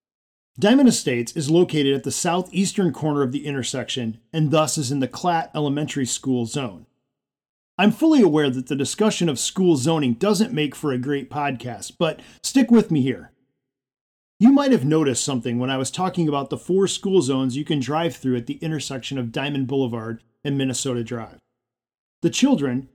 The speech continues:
from Diamond Estates, who are in the Klatt Elementary School zone, attend a school that's up to twice the distance away from their home as the three other schools.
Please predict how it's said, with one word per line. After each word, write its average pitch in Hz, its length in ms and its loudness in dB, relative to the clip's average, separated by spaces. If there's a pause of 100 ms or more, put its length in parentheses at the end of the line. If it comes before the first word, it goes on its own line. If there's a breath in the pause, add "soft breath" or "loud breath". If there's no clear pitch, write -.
(160)
from 160 180 0
Diamond 180 300 2
Estates, 120 580 -6 (400)
who 196 120 6
are 208 60 8
in 202 100 2
the 190 80 0
Klatt 226 360 -2
Elementary 170 480 0
School 131 300 -2
zone, 117 440 -4 (280)
attend 220 320 4
a 233 40 4
school 143 400 0
that's 160 280 -2
up 170 180 -6
to 185 80 0
twice 208 560 0
the 233 140 4
distance 151 520 -2
away 139 280 0
from 151 200 -4
their 151 140 -8
home 117 500 -6 (300)
as 127 140 -4
the 147 120 0
three 135 440 0
other 127 240 -6
schools. - 640 -10